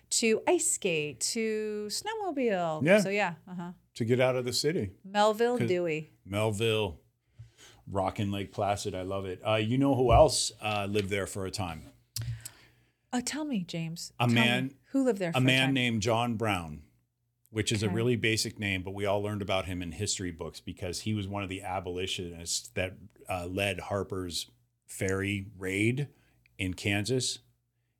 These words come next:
Speaker 2: in the middle of the, uh, like, Civil
Speaker 1: Oh,
Speaker 2: War
Speaker 1: w-, he
Speaker 2: in that
Speaker 1: came
Speaker 2: area.
Speaker 1: all the way
Speaker 2: Around
Speaker 1: from upstate New York to Kansas.
Speaker 2: Yeah, so if you go to Lake Placid, there's a John Brown Farm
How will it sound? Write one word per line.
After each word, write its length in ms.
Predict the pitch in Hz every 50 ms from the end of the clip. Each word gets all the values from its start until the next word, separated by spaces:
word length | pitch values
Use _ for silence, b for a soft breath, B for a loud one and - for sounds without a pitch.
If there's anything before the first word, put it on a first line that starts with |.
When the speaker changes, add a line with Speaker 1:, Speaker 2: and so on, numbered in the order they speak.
| _ _ -
Speaker 2:
in 120 | 101 98
the 60 | 98
middle 300 | 95 98 101 101 101 101
of 160 | 101 98 92
the, 440 | 92 101 98 98 98 95 95 95 95 - _ _ _ _ _ _ _ _ _ -
uh, 460 | 87 87 85 85 82 87 87 87 98 - - - -
like, 300 | 104 98 90 - - - -
Civil 400 | - - - - - 127 - 247
Speaker 1:
Oh, 160 | - - - -
Speaker 2:
War 460 | 107 107 110 113 123 139 156 151 - -
Speaker 1:
w-, 120 | 214 -
he 280 | - 240 - - 311 349
Speaker 2:
in 60 | 370
that 160 | - - -
Speaker 1:
came 120 | 247 240 247
Speaker 2:
area. 120 | 247 240
Speaker 1:
all 160 | 226 226 240 247
the 100 | 277 285
way 240 | 233 240 233 240 254
Speaker 2:
Around 40 |
Speaker 1:
from 320 | 240 226 214 233 220 214 - -
upstate 520 | - 220 - - - - - 262 254 208
New 100 | 226 226
York 360 | 233 214 214 214 208 220 220 220
to 100 | - 226
Kansas. 460 | - - 208 202 196 185 165 147 143
Speaker 2:
Yeah, 100 | 107 101
so 160 | 98 - 135
if 100 | 123 113
you 100 | 123 127
go 220 | 117 107 143 131 135
to 80 | 127
Lake 260 | 127 123 127 117 120 -
Placid, 380 | - 131 123 123 - - 113
there's 180 | 110 110 107 104
a 100 | 107 104
John 460 | 101 92 113 113 117 120 123 120 117
Brown 420 | - 117 117 113 113 117 113 110
Farm 720 | 101 - - - 139 139 131 117 107 101 92 90 92 92